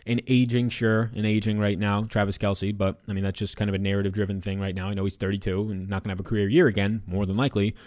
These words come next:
but still Travis Kelce. Like, I don't think he's just gonna fall off of the cliff from being career year to being a nothing in one year, right? So, yeah, I, I think that they're going to be making a splash. Mecole Hardman does not seem ready for the big leagues, if you will,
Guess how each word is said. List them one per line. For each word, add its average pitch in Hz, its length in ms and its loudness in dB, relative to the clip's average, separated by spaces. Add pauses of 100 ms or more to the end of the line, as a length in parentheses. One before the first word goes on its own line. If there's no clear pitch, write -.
(100)
but 101 140 -2
still 123 200 2
Travis 101 240 0
Kelce. 98 400 -4
Like, 98 140 -8
I 98 40 -6
don't 101 100 -2
think 98 100 -2
he's 95 80 -2
just 98 160 -8
gonna 95 100 -4
fall 104 280 0
off 107 120 -2
of 101 40 -6
the 95 60 -4
cliff 104 180 -2
from 101 120 -2
being 98 160 0
career 104 280 2
year 101 320 0 (160)
to 110 120 -2
being 95 200 -2
a 98 40 -2
nothing 101 340 0
in 101 100 0
one 98 120 0
year, 113 180 2
right? 104 220 2 (800)
So, 110 360 4 (380)
yeah, 127 300 2
I, - 80 2
I - 40 4
think 165 140 4
that 139 220 4 (100)
they're 131 200 2
going 127 160 6
to 123 40 4
be 117 60 6
making 113 300 2
a - 20 -2
splash. 107 360 2
Mecole 117 260 2
Hardman 107 200 2
does 101 120 -2
not 107 160 -4
seem 104 180 -2
ready 101 220 0
for 107 100 -6
the 98 80 -2
big 98 220 -4
leagues, 104 320 -4
if 101 120 -4
you 101 120 -2
will, 98 340 2